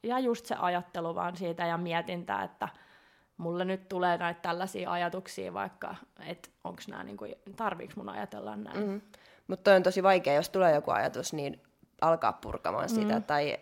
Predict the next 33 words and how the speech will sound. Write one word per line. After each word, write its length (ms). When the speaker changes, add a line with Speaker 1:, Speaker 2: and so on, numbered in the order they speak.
Speaker 2:
päästä 320
siitä 380
eroon, 260
jos 260
ei 160
oo 60
mitään 460
työkaluja 560
siihen. 460
Speaker 1:
Jep, 340
ja 100
sittenhän 360
nää 120
on 80
sellaisia 460
asioita, 360
että 220
jos 180
ei 100
näitä 200
ole 80
harjoitellut 580
tosi 220
pitkään 600
ennen 300
sit 140
kisatilannetta, 1000
niin 120
se 100
on 120
tavallaan, 420
että 140
se 60